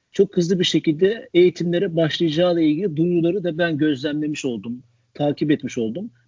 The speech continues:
Birçok üniversitemiz belki hazırlıksız yakalandı, çeşitli nedenlerle, e, sebebini, amacını bilmiyorum, sorgulamıyorum ama Sakarya Üniversitesi'nin burada bir başarı hikayesi var.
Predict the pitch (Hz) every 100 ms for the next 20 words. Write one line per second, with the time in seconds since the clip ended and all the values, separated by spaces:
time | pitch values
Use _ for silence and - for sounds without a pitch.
0 | 165 202 190 175 170 160 - 160 226 -
1 | - 143 156 156 147 135 135 - 147 143
2 | 123 107 107 104 123 143 - 139 127 120
3 | 120 120 110 117 156 _ _ _ - 131
4 | 120 - 131 127 127 131 131 107 - 123
5 | 123 120 123 127 127 113 107 104 120 107
6 | 110 127 110 117 214 147 180 - _ _
7 | - 156 - 247 220 202 180 233 214 190
8 | 196 175 190 196 190 160 156 127 117 101
9 | 101